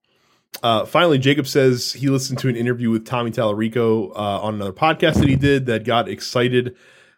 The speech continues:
Uh, it got him excited about the Intellivision console. Um, he thinks it's gonna be a great console that can fit into its own corner of gaming. That could be really good if done right. Um,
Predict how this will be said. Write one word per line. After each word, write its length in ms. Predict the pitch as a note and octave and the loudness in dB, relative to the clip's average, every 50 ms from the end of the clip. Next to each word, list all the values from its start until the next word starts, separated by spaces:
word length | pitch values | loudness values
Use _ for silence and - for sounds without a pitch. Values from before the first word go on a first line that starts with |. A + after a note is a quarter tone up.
| _ | _
Uh, 140 | - A#2 A#2+ - | -6 -6 -6 -6
it 60 | B2+ B2 | -4 -2
got 180 | D3 C#3+ C#3+ | 0 2 2
him 60 | D3 | 2
excited 260 | C3 C3 - E3 D3 C#3 | 0 0 2 2 4 4
about 180 | C3+ B2+ B2 | 4 2 2
the 180 | - B2 A2 A2 | 2 -2 -4 -4
Intellivision 600 | A2 - - D#3+ F#3 F3 C#3+ B2+ A2 A2 G2+ F#2 | -4 -2 0 2 2 4 2 0 -2 -2 -8 -8
console. 560 | - G#2+ G2 F#2 F#2 - F2+ E2+ G2 G#2+ _ _ _ _ _ _ _ _ - - _ - | -8 -8 -8 -8 -10 -10 -10 -10 -10 -14 _ _ _ _ _ _ _ _ -20 -20 _ -2
Um, 580 | - A#2+ A#2+ A#2+ A#2 A#2 A2 G#2+ G#2+ G#2+ G2 | 2 4 6 6 6 6 4 4 2 -2 -4
he 160 | G2 G2 C3 C3+ | -6 -4 -4 0
thinks 240 | C3+ C#3+ C3+ C3+ | 0 0 -2 -2
it's 100 | C3 B2+ | -4 -2
gonna 120 | - C#3 C3+ | 0 0 2
be 100 | C3 A2+ | 2 2
a 40 | G#2 | 2
great 220 | A2 B2 B2 A2+ | 2 2 0 0
console 360 | A2+ B2+ A#2+ A#2 A2 - B2 | 0 -2 -2 -2 0 0 0
that 160 | A#2+ A2+ A2 | 0 0 0
can 100 | - A2 | -2 -6
fit 180 | - - - B2 | -8 -2 -2 0
into 180 | A2+ A2 A2 A#2 | 0 0 0 -2
its 120 | G#2 - | -2 -2
own 200 | - G#2+ G#2+ G#2 | -4 -4 -4 -6
corner 280 | G2+ - - A#2 G#2 G2+ | -6 -8 -8 -6 -4 -4
of 120 | F#2+ F#2+ | -4 -2
gaming. 420 | - C3 D3+ D#3 D3 C#3+ C#3 C3+ C3 - - - - _ _ | 2 2 4 4 4 2 0 -2 -6 -10 -20 -20 -20 _ _
That 160 | - A#2 A2+ | -2 -2 0
could 80 | - A#2 | 0 -2
be 80 | A#2 G2+ | -4 -2
really 300 | G2+ A2+ A#2+ A#2 A2+ G#2+ | 0 0 2 2 2 2
good 420 | G#2 A2 A2 A2 G#2+ G#2+ G#2+ F#2 - - | 2 4 4 4 4 2 0 -4 -6 -4
if 340 | A2+ G#2+ F#2+ - - - _ _ G2+ G2 | -4 -4 -4 -8 -18 -20 _ _ -14 -6
done 480 | G#2 G#2+ G2+ G#2 G2+ G2 G2 F#2 - _ _ - | -4 -4 -4 -4 -6 -6 -8 -12 -14 _ _ -20
right. 720 | G2 G2 G2 G#2 G#2+ G#2 F#2+ F#2 - - - - - - - _ _ _ _ - | -12 -8 -4 -2 -2 -2 -4 -6 -10 -12 -12 -12 -12 -14 -16 _ _ _ _ 2
Um, 640 | C3+ D#3+ F3 F#3 F#3 F#3 F3+ F3+ F3 E3+ E3 E3+ | 4 6 6 6 6 4 2 0 -4 -4 -8 -12